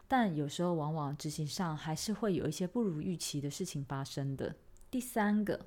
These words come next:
部属具有领导力，就是主管的领导力。优秀的管理人啊，不会害怕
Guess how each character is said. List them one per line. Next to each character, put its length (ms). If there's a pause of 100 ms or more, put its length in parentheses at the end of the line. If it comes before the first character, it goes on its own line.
部 220
属 260
具 200
有 140
领 220
导 200
力， 260
就 300
是 340
主 300
管 320
的 140
领 220
导 180
力。 260
优 200
秀 160
的 140
管 220
理 100
人 240
啊， 240
不 160
会 300
害 320
怕 420